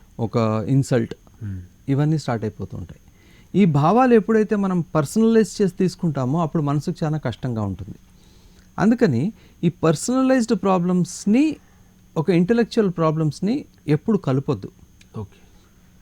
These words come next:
Speaker 1: కొన్ని విషయాలు అలాగే చెయ్యాలి అంతే. ఇష్టమో కష్టమో,
Speaker 2: Hmm.
Speaker 1: నాకు బస్సులో ఎక్కి నేను అంత దూరం పోవాలి అని అంటే నాకు సీటు దొరికితేనే అన్నట్టు కాదు,
Speaker 2: Hmm.
Speaker 1: నిలబడైనా పోవాలి అన్నది మనం మైండ్లో ప్రిపేర్ అవ్వాలా.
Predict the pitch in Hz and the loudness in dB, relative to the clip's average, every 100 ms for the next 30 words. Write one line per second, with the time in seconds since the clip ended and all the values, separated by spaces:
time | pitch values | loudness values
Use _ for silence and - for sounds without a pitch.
0 | - _ _ - 160 196 170 175 233 247 | -20 _ _ 0 4 6 4 2 0 0
1 | 269 185 160 208 247 196 160 160 139 110 | 2 4 4 4 2 0 0 0 0 -2
2 | 110 120 117 120 - - 202 190 233 - | -4 -6 -4 -6 -6 -4 0 0 -2 0
3 | 151 - 165 151 123 - 123 135 127 110 | -2 0 -2 -2 -2 -4 -2 -2 -2 -4
4 | 127 180 196 170 170 170 - 190 180 165 | -4 -2 0 2 0 -2 -4 0 0 0
5 | 147 139 151 170 143 151 160 165 175 156 | 0 0 2 0 0 0 0 0 0 -2
6 | 160 196 - 156 165 139 135 160 - 202 | -2 -4 -2 0 0 0 0 0 0 0
7 | 208 180 170 165 - 131 110 - 123 110 | 2 0 -2 -4 -2 0 -2 -6 -10 -8
8 | 101 123 156 175 175 196 170 160 156 151 | -2 2 2 2 0 0 0 2 2 2
9 | 160 139 147 196 175 147 147 131 143 160 | -2 -2 -2 -2 -2 -2 -4 -2 -2 -4
10 | 143 131 147 139 117 107 147 | -4 -4 -2 -2 -4 -2 -4